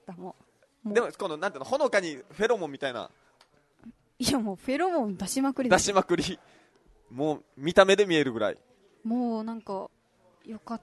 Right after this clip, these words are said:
Speaker 1: た。なんかもう声がいい。
Speaker 2: あー。
Speaker 1: 声がいい。
Speaker 2: いや、こ-、見てても、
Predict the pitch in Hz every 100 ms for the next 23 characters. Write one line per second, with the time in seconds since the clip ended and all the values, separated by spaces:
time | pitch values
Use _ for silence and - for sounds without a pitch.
0 | - 214 208 220 240 - 494 508 339 -
1 | - 330 302 226 - 123 135 139 139 139
2 | 135 127 120 539 523 320 277 180 294 311
3 | 269 - _ _ _ _ 139 156 165 190
4 | _ _ - - 254 262 - 226 233 185
5 | -